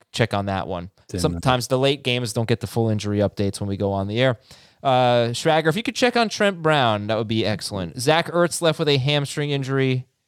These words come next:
Speaker 1: Gabriel Davis limped off.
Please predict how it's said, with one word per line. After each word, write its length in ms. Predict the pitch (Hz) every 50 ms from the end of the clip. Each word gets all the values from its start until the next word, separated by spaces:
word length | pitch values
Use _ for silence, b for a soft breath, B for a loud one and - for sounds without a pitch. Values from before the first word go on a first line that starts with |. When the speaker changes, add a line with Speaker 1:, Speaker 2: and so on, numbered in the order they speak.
| _ _ _ _ _ _ _ _ _ _ _ _
Speaker 1:
Gabriel 340 | 139 139 139 139 143 139 123
Davis 480 | 107 - 131 131 127 127 123 - -
limped 220 | 131 123 117 - 120
off. 500 | 113 113 113 113 113 - - - -